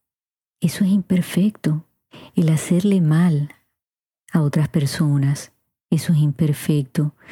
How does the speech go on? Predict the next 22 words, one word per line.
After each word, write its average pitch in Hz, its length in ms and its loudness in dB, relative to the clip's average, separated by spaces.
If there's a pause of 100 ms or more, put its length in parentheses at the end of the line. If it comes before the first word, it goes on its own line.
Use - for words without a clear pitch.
(220)
Para 165 220 2
mí 165 120 2
la 196 140 2
palabra 170 480 2
tolerancia 156 1040 0 (640)
es 156 100 2
imperfecta 180 1000 0
porque 151 760 0 (720)
lo 180 140 2
que 165 120 0
quiere 180 260 0
decir 180 520 0
es 165 120 0
que 160 280 -2 (320)
esa 202 140 -2
persona 202 460 0
está 175 200 0
por 165 200 0
debajo 156 440 2
de 165 120 2
nosotros 156 920 -2 (540)
y 180 320 0